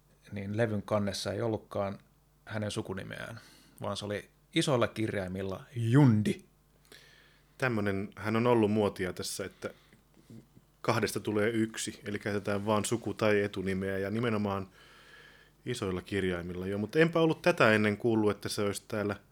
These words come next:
Speaker 2: länsimaisen taidemusiikin puolella ollut mikään juttu, mutta näin se vaan tännekin on levinnyt.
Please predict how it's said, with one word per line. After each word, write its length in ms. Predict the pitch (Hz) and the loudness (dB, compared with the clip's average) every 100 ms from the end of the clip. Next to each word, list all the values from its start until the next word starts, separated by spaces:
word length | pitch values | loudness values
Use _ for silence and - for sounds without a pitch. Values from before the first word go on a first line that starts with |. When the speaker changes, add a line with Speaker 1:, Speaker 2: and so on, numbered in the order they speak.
| _ - - - - _ _ _ | _ -20 -20 -20 -20 _ _ _
Speaker 2:
länsimaisen 580 | 120 120 110 104 98 104 | 2 4 4 2 0 0
taidemusiikin 720 | 113 110 98 90 87 87 87 | 2 4 4 -2 -4 -6 -8
puolella 320 | 85 92 90 90 | -6 -6 -6 -8
ollut 380 | 92 92 - | -8 -10 -10
mikään 340 | 98 92 95 95 | -12 -4 -2 0
juttu, 340 | 104 - - | 0 -4 -12
mutta 300 | 98 - - - - - - - _ _ _ _ _ - | -12 -12 -14 -14 -20 -20 -20 -20 _ _ _ _ _ -2
näin 200 | 127 123 | 4 6
se 120 | 123 | 6
vaan 160 | 135 139 | 2 4
tännekin 380 | 151 127 123 131 | 2 2 0 2
on 80 | 123 | 2
levinnyt. 340 | 110 92 | 0 -4